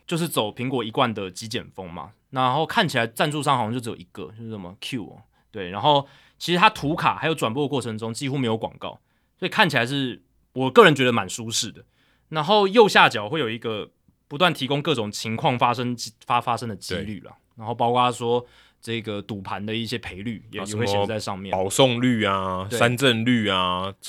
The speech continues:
Speaker 2: 这种什么东西，
Speaker 1: 上垒的几率啦，
Speaker 2: 对。
Speaker 1: 这些东西。那每一球，他每投完一球都可能有变动这样子，
Speaker 2: 嗯，好像跑马灯一样。
Speaker 1: 但是，对，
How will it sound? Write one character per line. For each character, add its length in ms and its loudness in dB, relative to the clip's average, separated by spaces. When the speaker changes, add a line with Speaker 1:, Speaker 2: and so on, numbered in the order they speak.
Speaker 2:
这 80 -6
种 200 -4
什 60 -16
么 140 -12
东 100 -6
西， 80 -4
Speaker 1:
上 200 4
垒 140 0
的 120 -10
几 240 -4
率 200 -2
啦， 160 -6
Speaker 2:
对。 80 -10
Speaker 1:
这 80 -12
些 120 -6
东 220 -4
西。 180 -12
那 160 0
每 180 -2
一 60 -2
球， 300 -2
他 140 0
每 140 4
投 120 0
完 120 4
一 60 4
球 160 0
都 80 -2
可 100 -4
能 100 -2
有 380 -8
变 240 0
动 220 -6
这 80 -8
样 80 -4
子， 60 -4
Speaker 2:
嗯， 20 2
好 60 4
像 80 4
跑 100 8
马 160 6
灯 260 -4
一 40 -14
样。 140 -16
Speaker 1:
但 120 2
是， 60 2
对， 80 -12